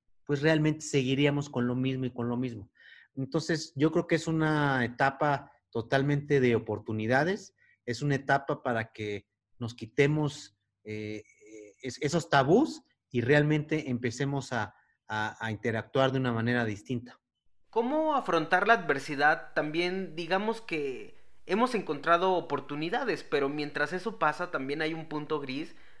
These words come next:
Speaker 2: en donde también hay una resistencia porque, pues, todas estas compañías que, que prestan servicio a diferentes audiencias,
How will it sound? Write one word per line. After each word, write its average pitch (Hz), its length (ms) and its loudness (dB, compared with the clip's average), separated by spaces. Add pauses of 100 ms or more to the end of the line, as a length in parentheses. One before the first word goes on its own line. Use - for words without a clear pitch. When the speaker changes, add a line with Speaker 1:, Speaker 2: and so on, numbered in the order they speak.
(240)
Speaker 2:
en 135 200 -4
donde 143 240 0
también 156 400 0
hay 190 180 4
una 190 160 4
resistencia 143 920 -4
porque, 131 720 -4 (340)
pues, 143 200 -2
todas 208 340 2
estas 196 240 -4
compañías 147 800 -2
que, 120 600 -4 (340)
que 131 200 -6
prestan 175 480 -2
servicio 156 520 -4
a 147 40 -2
diferentes 135 580 -4
audiencias, 127 760 -6